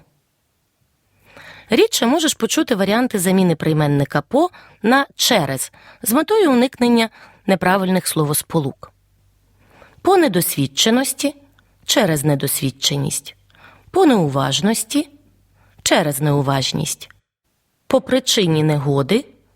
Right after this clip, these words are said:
через негоду. По сімейним обставинам, через сімейні обставини. Проте, коли робиш таку заміну, пам'ятай, що прийменник «через» вказує на відтінок причини. Часто мовці плутають прийменник «через» і «завдяки».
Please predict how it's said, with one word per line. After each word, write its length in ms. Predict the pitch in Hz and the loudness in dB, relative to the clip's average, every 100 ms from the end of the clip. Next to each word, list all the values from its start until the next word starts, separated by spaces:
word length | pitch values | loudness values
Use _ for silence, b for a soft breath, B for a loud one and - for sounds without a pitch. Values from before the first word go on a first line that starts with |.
| - | -8
через 400 | - 247 311 170 | 0 0 0 0
негоду. 520 | 202 180 185 180 180 - _ _ _ _ - | 0 0 0 -2 -4 -8 _ _ _ _ -4
По 120 | 220 | -2
сімейним 480 | 208 208 196 170 165 | 0 0 2 2 0
обставинам, 720 | 151 - - 139 135 208 320 - b b b | -2 -6 -4 -4 0 0 -2 -8 b b b
через 340 | - 240 381 | -2 -2 -2
сімейні 460 | - 165 156 180 170 | -2 0 2 2 0
обставини. 560 | - - 135 127 127 - _ _ _ _ _ _ _ _ | -2 -6 -4 -6 -10 -14 _ _ _ _ _ _ _ _
Проте, 280 | - 214 233 | -4 -2 -2
коли 220 | - 214 | -2 0
робиш 300 | 208 185 180 | 0 0 -2
таку 220 | - 175 175 | -4 -4 -2
заміну, 480 | 185 233 330 208 B B - | 0 0 2 0 B B -2
пам'ятай, 600 | 208 220 247 147 131 - b b | 0 0 0 -4 -6 -10 b b
що 240 | - 208 | -4 -4
прийменник 640 | 175 196 208 240 214 196 - | 0 0 2 2 0 -2 -2
«через» 440 | - 339 226 - b b | 0 0 -2 -6 b b
вказує 420 | - 285 311 277 | -2 0 2 0
на 100 | 220 | 0
відтінок 420 | 185 - 214 214 | -2 -2 -2 -2
причини. 540 | - 247 - - 135 131 _ _ _ _ B B B | -2 -4 -4 -4 -6 -8 _ _ _ _ B B B
Часто 380 | 262 277 - 220 | 0 0 0 0
мовці 380 | 208 175 - | 0 -2 -4
плутають 440 | - 214 226 202 175 | -2 -2 0 -2 -2
прийменник 560 | 185 196 190 190 185 | 0 2 2 0 -2
«через» 400 | - 247 254 247 - | -2 -2 0 -4 -4
і 80 | 202 | -2
«завдяки». 580 | 226 196 285 - 151 | -2 0 -2 -2 -6